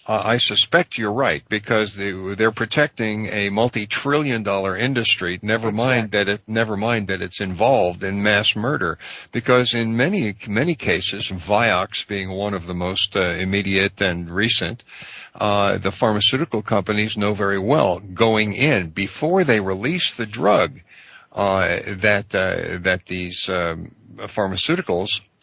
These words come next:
Speaker 1: are in fact, um, uh, not only useless but, uh, but lethal.
Speaker 2: Lethal.
Speaker 1: And, uh, and the F D A knows,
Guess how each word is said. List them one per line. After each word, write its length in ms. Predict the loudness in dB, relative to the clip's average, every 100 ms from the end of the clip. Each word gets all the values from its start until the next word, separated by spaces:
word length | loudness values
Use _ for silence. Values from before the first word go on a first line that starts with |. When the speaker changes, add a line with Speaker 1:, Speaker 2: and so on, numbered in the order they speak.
| 2
Speaker 1:
are 320 | 6 6 4
in 260 | 0 -6
fact, 500 | -4 -2 -2 -2 -10 -12
um, 440 | -4 -2 -2 -6 -12 -8
uh, 380 | -8 -4 -4 -4
not 220 | 0 0 2
only 220 | 0 0
useless 520 | 0 0 -2 -2 -2
but, 280 | 0 0 0 -2
uh, 240 | 0 0
but 280 | -2 -4 -4
lethal. 680 | -4 0 0 2 0 -2 -6 -20 _ -12
Speaker 2:
Lethal. 340 | -10 -10 -12 -18 -20 _
Speaker 1:
And, 340 | 0 2 2 -2
uh, 400 | -4 -2 -2 -2 0
and 220 | -2 -2
the 160 | -2
F 220 | -2 -2 -4
D 180 | -6 0
A 240 | 0 2
knows, 500 | 0 -2 -2 -4 -6